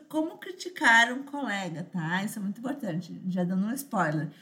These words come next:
Sabrina me criticou muito bem, dizendo que eu não tava respondendo bem as mensagens. O que que eu fiz? Eu parei de responder as solicitações, deixei lá, deixei lá.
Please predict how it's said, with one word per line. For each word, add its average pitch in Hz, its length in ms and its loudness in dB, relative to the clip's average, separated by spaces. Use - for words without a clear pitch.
Sabrina 320 400 4
me 339 120 -2
criticou 339 600 2
muito 370 340 -2
bem, 220 500 6
dizendo 220 360 2
que 269 60 -6
eu 240 120 -4
não 262 200 -2
tava 320 200 6
respondendo 339 420 -2
bem 247 140 2
as 269 100 2
mensagens. 208 760 4
O - 40 -20
que 277 120 -2
que 302 60 2
eu 294 100 10
fiz? 269 460 4
Eu 262 120 6
parei 294 500 10
de 254 100 2
responder 226 500 0
as 190 100 2
solicitações, 190 580 -2
deixei 202 280 -4
lá, 403 260 0
deixei 262 280 -2
lá. 392 260 -2